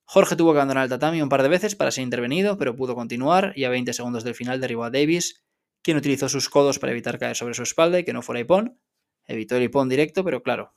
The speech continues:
fue un wasari para Jorge y tercer sido para el británico por el uso de, de los codos.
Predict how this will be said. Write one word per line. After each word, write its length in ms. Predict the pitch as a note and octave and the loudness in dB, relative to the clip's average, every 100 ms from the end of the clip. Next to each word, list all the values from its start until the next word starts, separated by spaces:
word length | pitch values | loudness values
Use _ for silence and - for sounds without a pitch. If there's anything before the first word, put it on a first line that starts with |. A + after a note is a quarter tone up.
| _ | _
fue 180 | - | -16
un 80 | G#2 | -10
wasari 280 | A2 B2 A#2+ | -8 -6 -6
para 160 | A#2+ A#2 | -4 -2
Jorge 420 | E3 D#3+ F#3 G3 | -2 0 -2 -2
y 200 | D3+ D#3 | -2 0
tercer 320 | C#3+ - C3 | -2 -4 -8
sido 240 | - A#2+ A2+ | -8 -8 -6
para 280 | A#2 A#2 | -4 -2
el 80 | A2+ | -4
británico 560 | A2+ A#2 C3+ D3+ E3 - | -6 -4 -2 -2 -4 -4
por 140 | C3 | -6
el 80 | A2+ | -4
uso 220 | A2 - | -6 -8
de, 320 | G2+ F#2+ - G#2+ _ | -8 -10 -12 -16 _
de 100 | G2+ | -16
los 140 | G2+ | -12
codos. 400 | - - _ - | -14 -16 _ -20